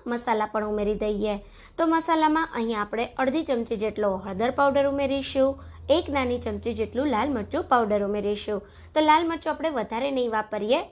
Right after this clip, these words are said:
જો તમને તીખી ખીચડી જોવે તો તમે આમાં લીલું મરચું વધારે વાપરી શકો છો. દોઢ ટીસ્પૂન કરતાં થોડું ઉપર અથવા સ્વાદ પ્રમાણે મીઠું ઉમેરી દેશો અને બધા જ મસાલા, શાકભાજી અને ખીચડીને સારી રીતે મિક્સ કરી લેશો.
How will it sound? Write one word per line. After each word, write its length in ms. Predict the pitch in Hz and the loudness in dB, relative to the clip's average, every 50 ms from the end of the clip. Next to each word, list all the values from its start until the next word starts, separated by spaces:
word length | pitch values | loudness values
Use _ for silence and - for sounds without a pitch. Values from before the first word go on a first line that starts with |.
| - - | -10 -2
જો 140 | - 254 262 | 2 2 2
તમને 300 | 262 262 254 262 262 269 | 2 0 0 0 0 -2
તીખી 340 | 269 254 247 - - 269 262 | -2 -6 -8 -6 -8 -10 -6
ખીચડી 340 | - 269 247 277 277 294 | -6 -6 -4 -4 -4 -4
જોવે 300 | 247 311 320 294 233 196 | -2 2 2 2 2 0
તો 140 | 196 - 240 | -2 -4 -6
તમે 240 | 240 233 220 226 220 | -4 -4 -4 -4 -4
આમાં 180 | 220 220 220 214 | -4 -4 -4 -2
લીલું 300 | 208 220 233 294 330 294 | -2 0 0 0 0 -2
મરચું 360 | 233 208 - - 311 392 427 | -2 -4 -4 -6 -6 -2 -2
વધારે 360 | 254 202 - 208 202 220 311 | -2 -2 -2 -4 -2 -2 0
વાપરી 360 | 370 294 240 240 - 208 196 | 2 2 2 2 0 -6 -8
શકો 360 | 196 - 208 202 - 208 208 | -6 -6 -10 -8 -6 -8 -8
છો. 260 | 202 - - 202 196 196 - - _ _ _ - - - - | -8 -6 -6 -8 -8 -8 -12 -20 _ _ _ -20 -16 -4 0
દોઢ 180 | 247 285 320 | 0 0 0
ટીસ્પૂન 480 | 320 - 311 302 294 - - 311 302 302 | 0 -2 -4 -4 -4 -4 -4 -4 -4 -2
કરતાં 280 | 302 262 247 - 269 262 | -2 -4 -4 -4 -6 -8
થોડું 360 | 262 - 269 311 320 320 302 | -6 -2 0 2 2 2 2
ઉપર 280 | 269 - - 233 208 - - - | 0 -2 -4 -6 -6 -6 -8 -10
અથવા 240 | - 240 - 240 247 | -10 -10 -6 -8 -8
સ્વાદ 240 | 233 - 226 240 269 - | -6 -4 -4 -4 -4 -4
પ્રમાણે 380 | - 226 208 208 202 240 349 415 - | -6 -4 -4 -2 -2 -2 -2 -2 0
મીઠું 320 | 254 247 247 247 240 226 220 | 0 0 0 2 2 0 2
ઉમેરી 260 | 214 214 208 214 214 | 2 0 -2 -2 -2
દેશો 520 | 202 208 208 202 202 - 214 208 202 - - - - - - - | 0 0 -2 -2 -2 -4 -4 -4 -4 -6 -12 -20 -20 -16 -6 -4
અને 180 | 254 254 262 | -2 0 0
બધા 400 | 262 254 254 247 247 - 269 302 | 2 2 0 0 -2 -2 -2 -2
જ 60 | 302 294 | 0 0
મસાલા, 500 | 269 269 269 277 294 269 233 214 190 208 - - - | -2 -2 -2 0 0 2 2 2 0 -4 -6 -14 -4
શાકભાજી 600 | - 240 247 247 226 262 262 254 214 220 208 - - | 0 0 0 2 2 2 2 2 2 0 -4 -4 -4
અને 200 | - 240 269 294 | -4 -2 -2 -2
ખીચડીને 520 | 285 277 254 - 233 214 226 214 202 196 190 | -2 -4 -6 -4 -2 -2 -2 -2 -2 -6 -8
સારી 360 | 190 - 220 233 277 294 269 | -4 -2 -2 0 0 0 -2
રીતે 280 | 220 214 208 247 285 349 | -4 -4 -4 -2 -2 0
મિક્સ 320 | 320 254 226 233 - - | 2 0 0 -2 -6 -8
કરી 220 | - 208 202 208 | -6 -4 -2 -2
લેશો. 520 | 208 208 214 214 208 - - 196 190 185 | 0 0 -2 -2 -4 -4 -6 -6 -6 -6